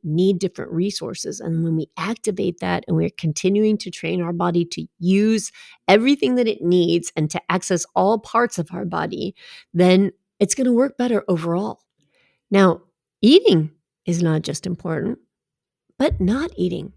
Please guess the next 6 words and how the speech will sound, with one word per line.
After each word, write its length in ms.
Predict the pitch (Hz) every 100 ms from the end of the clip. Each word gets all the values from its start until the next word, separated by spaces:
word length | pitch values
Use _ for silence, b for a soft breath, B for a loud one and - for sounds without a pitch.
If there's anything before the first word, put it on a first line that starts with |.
| _
is 140 | 175 175
also 340 | 160 165 180
important. 560 | 170 170 160 - 160 190 b b b b -
Regular 640 | 175 202 233 320 330 370 -
intermittent 680 | 180 202 - 254 254 - 196
fasting 520 | - 170 190 - -